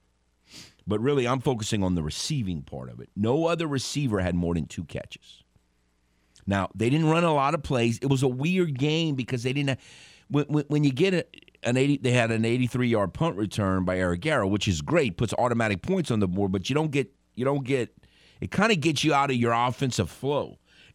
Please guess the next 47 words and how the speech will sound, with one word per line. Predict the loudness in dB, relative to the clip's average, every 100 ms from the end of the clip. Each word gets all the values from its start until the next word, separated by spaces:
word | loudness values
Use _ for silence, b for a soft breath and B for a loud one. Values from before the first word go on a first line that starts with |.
| -2
And | 0 2
there | 2
were | 2
a | 2
lot | 2 2
of | 2
long | 2 2 2 0 0 -2
drives | 2 2 2 2 2 2
by | 0
both | 2 2 0 -2
teams. | -4 0 0 -2 -6 -16
So | -6 -2 -2 -4 b b b -4
it | -2
wasn't | 0 0 0 0
a | -2
game | 0 0 0
where | 0
you | 0
got | 0 2 2
a | 0
lot | 0 0 0
of | 0
play. | -2 -2 0 -4 -8
So | -4 -4 -2
for | -2 0
his, | -2 -6 -18 _ _ _ _
I | 0
know | 2
the | 2
bowl, | 0 0 -2
I | 0
know | 0
he | 0
had | 0
a | -4
bowl | -6 -8
game, | -10 -8 -6
but | -2
essentially | -2 0 0 2 2
his | 0
first | 0 -2 -2 -2
game | -2 -2 -2
as | -4
a |
play | -8 -4 -4
caller, | -2 -2 -2 -2
it, | -6